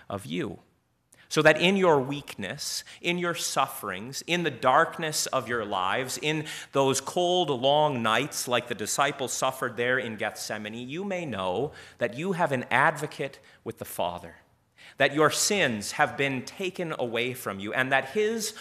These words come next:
Holy Spirit dwells in you to carry you, to lift you, to give you not just a willingness, but to give you also the power, the power to endure whatever it is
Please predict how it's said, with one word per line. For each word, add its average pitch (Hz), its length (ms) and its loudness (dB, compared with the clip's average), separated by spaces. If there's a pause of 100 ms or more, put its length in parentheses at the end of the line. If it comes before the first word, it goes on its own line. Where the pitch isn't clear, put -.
(160)
Holy 190 340 0
Spirit 123 540 -2
dwells 170 560 4
in 151 280 -2
you 107 140 -2
to 123 160 -6
carry 175 400 0
you, 104 160 -4
to 120 160 -6
lift 165 380 -6
you, 110 80 -4
to 123 100 -12
give 190 240 0
you 175 100 -2
not 175 280 2
just 156 280 -2 (280)
a 135 140 6
willingness, 120 1040 0 (400)
but - 120 -12
to 131 80 -6
give 151 260 -2
you 156 120 -4
also 131 440 0
the - 140 -8
power, 107 580 -2 (520)
the 107 80 -4
power 151 400 2
to 156 200 -6
endure 110 420 -2
whatever 127 500 0
it 110 100 -4
is 85 420 -12